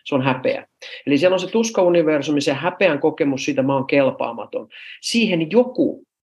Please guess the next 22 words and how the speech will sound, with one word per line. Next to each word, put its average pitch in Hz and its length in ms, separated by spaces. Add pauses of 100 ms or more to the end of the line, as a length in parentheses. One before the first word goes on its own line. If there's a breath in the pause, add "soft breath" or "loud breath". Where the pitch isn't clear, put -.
(200)
se 247 140
riippuu 160 600
ihan 226 240
perheen 170 380
tilanteesta, 170 600
missä 175 300
se 151 160
on 160 200
esimerkiksi 139 600
sukupuolesta. - 840 (300 loud breath)
Se 190 80
riippuu, 190 260
esimerkiksi 196 260
mulla 262 120
on 160 60
kolme 196 340
siskoa, 143 640 (120)
joista 170 180
kukaan 196 340
ei 135 60
ole 135 100
päihderiippuvainen. 117 960